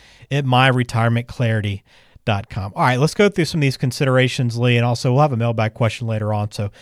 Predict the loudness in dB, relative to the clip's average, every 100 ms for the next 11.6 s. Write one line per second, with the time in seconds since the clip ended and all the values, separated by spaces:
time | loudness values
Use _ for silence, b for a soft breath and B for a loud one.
0 | B B B -10 -4 -2 -2 -4 -2 0
1 | 2 0 -2 -8 -2 0 0 -4 -4 -4
2 | -4 0 0 0 -12 B B B 4 6
3 | 6 2 4 4 4 4 4 4 2 0
4 | 0 2 2 2 0 0 -2 -2 -2 0
5 | 0 2 0 -4 -8 0 2 2 0 -10
6 | b b b b b 0 2 4 4 4
7 | 2 4 4 4 2 0 -4 -4 -4 -2
8 | 0 2 2 2 -2 0 0 2 0 2
9 | 2 2 0 2 2 2 0 -4 -4 0
10 | 2 2 2 0 0 0 -2 -2 0 0
11 | 2 2 4 4 2 0